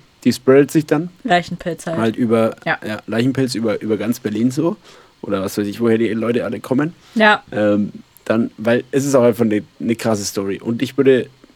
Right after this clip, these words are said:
Speaker 1: lügen, wenn ich sage, ich schließe aus, dass ich die irgendwann selbst mal weitererzähle. Äh,
Speaker 2: <laughs>
Speaker 1: dann
Speaker 2: Ey, die
Speaker 1: Nummer
Speaker 2: ist einfach
Speaker 1: zwei.
Speaker 2: zu gut, ey.
Speaker 1: Nummer zwei, die Person hat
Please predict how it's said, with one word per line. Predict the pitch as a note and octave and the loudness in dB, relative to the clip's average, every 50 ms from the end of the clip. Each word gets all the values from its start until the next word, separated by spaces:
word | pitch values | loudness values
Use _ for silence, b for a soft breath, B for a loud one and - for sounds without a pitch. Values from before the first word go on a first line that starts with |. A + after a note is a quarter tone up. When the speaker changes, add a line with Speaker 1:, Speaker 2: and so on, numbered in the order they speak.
| _ _ _ _ - | _ _ _ _ -8
Speaker 1:
lügen, | B2+ C3 E3+ F#3 G#3 - G#3+ A#3 C4 C4 - - | -6 -4 -4 -2 0 0 2 2 0 0 -2 0
wenn | C3 B2+ | 2 2
ich | B2+ B2+ - - - _ _ - | 2 2 -2 -10 -14 _ _ -18
sage, | - - D3 C#3 B2+ | -6 -2 -2 -2 -2
ich | B2+ - | -2 -6
schließe | - - B2+ A#2 - - - | -4 0 0 0 -2 -2 -2
aus, | - E3 F3 F3 | -2 -2 -2 -2
dass | - - | -4 -6
ich | C3 C3 B2 C3 | -6 -6 -4 -4
die | C3 F2+ | -4 -2
irgendwann | D#2+ G#2+ A2+ G#2+ - - - | -2 -2 -4 -4 -6 -8 -8
selbst | - - G2 - - - | -6 -6 -6 -6 -8 -12
mal | - - | -12 -12
weitererzähle. | E2 - - - - - - G1+ - - _ B B B B B B B B B B B | -12 -14 -14 -14 -14 -14 -12 -12 -14 -14 _ B B B B B B B B B B B
Äh, | - A#2 F#3+ C#4+ C#4+ F#4 F4+ | 0 2 2 2 2 2 -2
Speaker 2:
<laughs> | - - | -2 2
Speaker 1:
dann | - C3+ D3 E3 B2 - - - - - - _ _ - B B B B B G3 B B | 2 2 4 4 2 2 0 -2 -12 -16 -18 _ _ -20 B B B B B -6 B B
Speaker 2:
Ey, | G3 G#3 | 4 4
die | - A3+ | 6 6
Speaker 1:
Nummer | - | 6
Speaker 2:
ist | - | 6
einfach | - A#3 B3 B3+ | 6 6 6 6
Speaker 1:
zwei. | - - | 6 6
Speaker 2:
zu | - A3 | 6 6
gut, | A3 A#3+ B3 G#3+ | 4 4 2 2
ey. | E3+ E3+ F3 E3+ F3+ F#3+ - _ _ _ _ _ _ _ _ _ _ _ b b b b b b _ _ _ _ _ _ _ - | 0 -2 -2 -2 -4 -6 -8 _ _ _ _ _ _ _ _ _ _ _ b b b b b b _ _ _ _ _ _ _ -2
Speaker 1:
Nummer | C3+ B2+ B2+ B2 B2+ B2 | 0 2 2 2 2 0
zwei, | - - B2 B2 B2 C3+ D#3+ E3+ F3 - _ _ _ _ _ _ _ _ _ _ _ _ _ _ _ - | -2 -2 2 2 4 4 2 0 -2 -8 _ _ _ _ _ _ _ _ _ _ _ _ _ _ _ -4
die | C3 | -2
Person | - - B2+ A2+ - B2+ B2+ C3+ C#3+ D#3+ F3 F3+ F3+ - _ _ _ _ _ _ _ _ _ _ _ _ _ _ _ _ _ - | 0 2 2 2 2 2 2 2 2 2 0 -4 -8 -12 _ _ _ _ _ _ _ _ _ _ _ _ _ _ _ _ _ 0
hat | C#3 B2 A2 - - - - | 2 2 2 0 -2 -14 -16